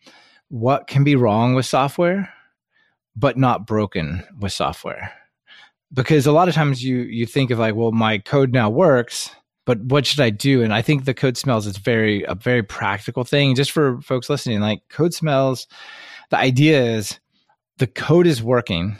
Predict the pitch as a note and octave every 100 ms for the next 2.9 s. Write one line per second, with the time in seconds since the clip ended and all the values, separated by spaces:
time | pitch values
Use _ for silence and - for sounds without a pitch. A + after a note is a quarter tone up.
0 | - - C#3 D#3+ E3 C3 B2 C#3+ D#3 B2+
1 | F2 E2+ - _ _ _ _ _ C3+ B2
2 | A2 C#3 C3+ C3 D#3 G3+ D3+ A#2 F#2